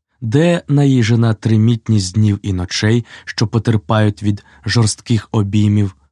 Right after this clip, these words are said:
вогкості? Де безумна гульливість ватаг, що приходять із степу? Де той посвист, зойк, шалапуття і розкошалі бранки,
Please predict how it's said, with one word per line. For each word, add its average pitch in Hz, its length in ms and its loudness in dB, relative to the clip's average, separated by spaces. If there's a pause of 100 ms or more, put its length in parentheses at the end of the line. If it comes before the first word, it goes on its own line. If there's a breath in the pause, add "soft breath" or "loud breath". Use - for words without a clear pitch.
(140)
вогкості? - 720 -4 (1300 loud breath)
Де 120 240 0
безумна 151 840 0 (280)
гульливість 117 800 2
ватаг, 104 540 -2
що 107 340 -2 (540 soft breath)
приходять 110 600 0
із 113 140 0
степу? 104 580 -2 (460)
Де 139 160 0
той 135 300 0 (300)
посвист, 110 680 -2 (220)
зойк, 117 640 -2 (460)
шалапуття 156 880 -2 (240 loud breath)
і 123 300 2 (200 soft breath)
розкошалі 139 720 0
бранки, 120 680 -2